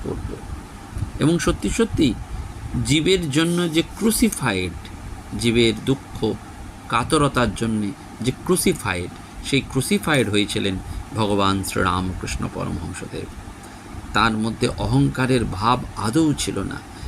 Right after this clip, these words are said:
শুধুমাত্র শরীর ধারণের জন্য বিদ্যার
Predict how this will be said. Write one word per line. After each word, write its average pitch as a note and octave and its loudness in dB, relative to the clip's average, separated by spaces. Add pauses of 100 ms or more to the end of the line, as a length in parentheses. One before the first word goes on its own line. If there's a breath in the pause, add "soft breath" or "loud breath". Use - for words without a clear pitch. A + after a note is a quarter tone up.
শুধুমাত্র E3 2
শরীর E3 4 (100)
ধারণের C3+ 4
জন্য A2 0 (920)
বিদ্যার C3+ 4